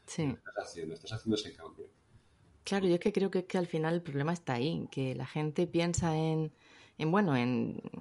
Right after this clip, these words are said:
Speaker 1: en, en no dietis-, en no nutricionistas, ¿vale? En dietas o en cuidarse o en tal, como un, un hito, un momento,
Speaker 2: Eso
Speaker 1: mientras
Speaker 2: es.
Speaker 1: que es un estilo de vida realmente.
Speaker 2: Claro.
Speaker 1: Y, y al final,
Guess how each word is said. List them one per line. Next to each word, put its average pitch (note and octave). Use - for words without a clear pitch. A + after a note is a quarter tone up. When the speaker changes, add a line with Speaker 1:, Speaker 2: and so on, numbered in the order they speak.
Speaker 1:
en, D3+
en D3+
no E3+
dietis-, E3
en F3
no F#3
nutricionistas, F#3
¿vale? D#3+
En E3
dietas E3
o D3
en C#3+
cuidarse C#3+
o D3+
en D3
tal, E3
como D3
un, E3+
un F3+
hito, D#3+
un E3
momento, D3
Speaker 2:
Eso -
Speaker 1:
mientras D#3+
Speaker 2:
es. -
Speaker 1:
que D3+
es D#3
un F#3
estilo E3+
de C3
vida E3
realmente. C#3+
Speaker 2:
Claro. -
Speaker 1:
Y, -
y E3
al D3+
final, D#3